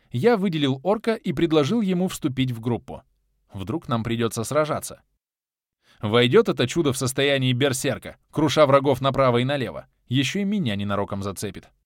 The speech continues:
Это сейчас мы находимся в разных плоскостях реальности.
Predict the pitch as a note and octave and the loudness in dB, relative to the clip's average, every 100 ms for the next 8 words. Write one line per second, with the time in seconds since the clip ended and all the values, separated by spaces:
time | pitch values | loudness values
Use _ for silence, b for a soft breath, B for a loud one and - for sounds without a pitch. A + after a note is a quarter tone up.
0 | _ _ _ _ _ _ _ b b b | _ _ _ _ _ _ _ b b b
1 | G3 G#3 G#3+ F3+ C4 A#3 D3+ B2+ D3+ C3+ | -2 0 -2 0 0 0 0 0 0 0
2 | B2+ C3 C3+ B2+ B2 - C#3 - C3 D3 | 0 4 4 4 2 0 -2 0 -4 -2
3 | B2 B2+ E3+ A#2 F2 - D#2+ | -2 0 0 -2 -6 -12 -16